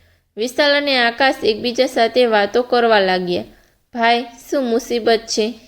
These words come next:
ક્યાં સુધી મમ્મી પર સમય બગાડતા રહીશું?" ત્યારે વિશાલે કહ્યું, હું શું કરી શકું આકાશ?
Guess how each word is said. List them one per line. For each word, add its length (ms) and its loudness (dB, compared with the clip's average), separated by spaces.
ક્યાં 200 0
સુધી 360 -2
મમ્મી 380 -2
પર 260 0
સમય 220 2
બગાડતા 540 4
રહીશું?" 500 2
ત્યારે 280 -4
વિશાલે 460 -2
કહ્યું, 340 0
હું 140 -2
શું 220 -2
કરી 280 4
શકું 400 0
આકાશ? 320 2